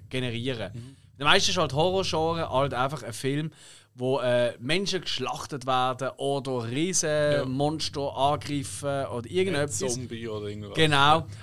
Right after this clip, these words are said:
Speaker 1: Aber für mich ist Horror eigentlich durchaus, äh, ein Genre, wo einfach ein unwohles Gefühl einem gibt. Und ein
Speaker 2: Mhm.
Speaker 1: unwohles Gefühl gibt, weil du einfach ständig nicht weißt, was passiert, was, was, was geht ab, oder? Und,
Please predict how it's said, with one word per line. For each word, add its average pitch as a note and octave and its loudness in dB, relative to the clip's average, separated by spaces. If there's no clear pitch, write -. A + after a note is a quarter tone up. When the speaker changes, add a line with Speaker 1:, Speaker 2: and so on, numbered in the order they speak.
Speaker 1:
Aber D3+ -2
für F3+ 2
mich A#3 -2
ist - -8
Horror G#3 2
eigentlich F3 -2
durchaus, F3+ -2
äh, D3 -4
ein B2+ -4
Genre, E3 2
wo - -12
einfach D#3 0
ein C#3 -4
unwohles F3 4
Gefühl F#3 -2
einem D3 -4
gibt. - -10
Und A#2+ -6
ein B2+ 0
Speaker 2:
Mhm. - -12
Speaker 1:
unwohles F3 -2
Gefühl G3+ -4
gibt, - -4
weil C#3+ -2
du D#3 0
einfach D#3 -4
ständig E3+ -4
nicht D3 -12
weißt, C#3 -2
was C#3 -2
passiert, C#3+ -4
was, - -4
was, C3 -14
was C#3 -4
geht D#3 -8
ab, - -2
oder? D3+ 0
Und, D3 -2